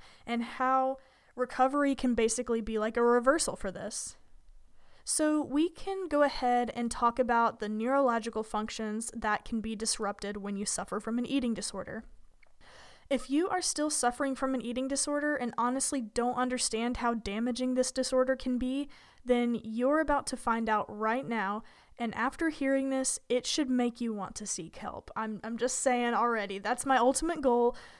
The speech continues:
It's to hopefully reach out to somebody who is still in the midst of suffering that doesn't quite understand yet why they need recovery.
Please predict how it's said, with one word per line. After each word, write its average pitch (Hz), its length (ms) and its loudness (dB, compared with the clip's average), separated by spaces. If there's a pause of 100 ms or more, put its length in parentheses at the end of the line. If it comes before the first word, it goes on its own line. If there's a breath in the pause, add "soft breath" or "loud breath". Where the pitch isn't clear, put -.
(140 loud breath)
It's 233 180 0
to 240 80 2
hopefully 262 460 2
reach 233 280 -2
out 262 140 4
to 262 60 -2
somebody 226 500 0
who 233 160 0
is 214 100 2
still 247 300 4
in 285 80 2
the 285 60 2
midst 285 280 -2
of 285 80 -4
suffering 226 720 -2
that 208 300 -2
doesn't 254 240 -2
quite 254 280 4
understand 233 600 -2
yet 214 260 -2
why 202 240 -2
they 226 140 -2
need 254 180 -4
recovery. 208 640 -2